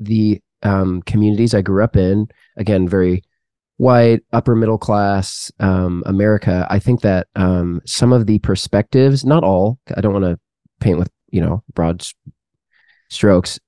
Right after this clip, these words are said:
um, not everyone, but certainly some, I think, of the perspectives about Black people, I think,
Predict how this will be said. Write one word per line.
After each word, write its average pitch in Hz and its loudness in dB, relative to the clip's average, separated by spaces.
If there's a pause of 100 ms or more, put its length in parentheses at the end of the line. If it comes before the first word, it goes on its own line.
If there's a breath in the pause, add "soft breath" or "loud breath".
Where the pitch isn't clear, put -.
um, 92 2
not 98 0
everyone, 90 -2
but 101 -2
certainly 117 0
some, 117 2
I 98 4
think, 92 -4
of 92 -8
the 95 -2
perspectives 90 -2
about 95 0
Black 101 -2
people, 147 2
I 98 -2
think, 98 -2